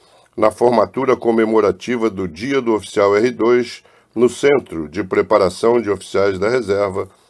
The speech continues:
do Rio de Janeiro. Após a cerimônia,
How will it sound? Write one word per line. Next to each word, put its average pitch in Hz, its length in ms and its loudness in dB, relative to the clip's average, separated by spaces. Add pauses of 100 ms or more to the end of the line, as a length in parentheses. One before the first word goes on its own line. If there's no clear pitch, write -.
(180)
do 90 160 -4
Rio 90 200 -2
de 82 140 -12
Janeiro. 71 560 -4 (1400)
Após 92 460 0
a 95 80 -2
cerimônia, 107 760 -2